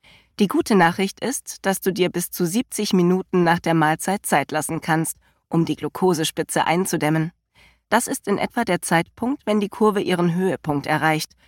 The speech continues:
und es ist am besten, wenn die Muskeln vorher betätigt werden.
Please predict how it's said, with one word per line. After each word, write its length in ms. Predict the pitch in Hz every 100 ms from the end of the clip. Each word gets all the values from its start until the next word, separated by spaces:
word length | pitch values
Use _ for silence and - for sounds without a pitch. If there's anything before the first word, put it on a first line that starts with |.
| _ _
und 140 | - 165
es 120 | 160
ist 180 | 170 -
am 140 | 151
besten, 440 | 156 151 - 233
wenn 120 | 254 254
die 80 |
Muskeln 460 | 226 196 - 202 196
vorher 380 | - 180 151 156
betätigt 600 | 156 - 165 156 156 -
werden. 360 | 156 156 160